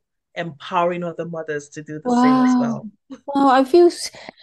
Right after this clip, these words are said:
Speaker 2: the, the, the power, the energy, you know? I feel the, the, the revived energy from you bouncing to me, even through Zoom, you know?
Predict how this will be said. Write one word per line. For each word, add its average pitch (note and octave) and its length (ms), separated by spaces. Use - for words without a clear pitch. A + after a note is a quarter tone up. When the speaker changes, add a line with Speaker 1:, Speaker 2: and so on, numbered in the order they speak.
Speaker 2:
the, E4 520
the, C#4 200
the C4+ 140
power, E4+ 380
the - 160
energy, D#4+ 440
you F4+ 340
know? G4 320
I E4 120
feel G4 500
the, D4+ 420
the, C#4 420
the C#4 140
revived D#4 920
energy C#4 440
from G#3+ 320
you C4 260
bouncing C#4+ 840
to - 140
me, B3 320
even C#4+ 240
through C4+ 280
Zoom, B3+ 320
you G#3 120
know? B3+ 320